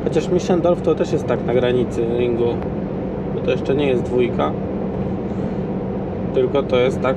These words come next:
chyba jeszcze dziesiątka, nie? Tak mi się wydaje. Raczej tak jest. No i dlatego Lipton. Lipton, panie.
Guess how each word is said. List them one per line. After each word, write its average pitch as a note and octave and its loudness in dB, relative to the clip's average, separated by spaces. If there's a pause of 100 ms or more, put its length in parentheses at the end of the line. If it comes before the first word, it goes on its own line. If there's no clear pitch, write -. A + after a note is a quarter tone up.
(100)
chyba C3+ 4
jeszcze C3 0
dziesiątka, D3+ 0
nie? A#2 0 (200)
Tak - -2
mi A#2+ -2
się - 0
wydaje. B2+ 2 (1160)
Raczej A#2+ 0
tak B2 0
jest. C3 2 (1040)
No C3+ 4
i C3 6
dlatego B2+ 2 (920)
Lipton. - 0 (680)
Lipton, C#3+ 2
panie. A#2 -2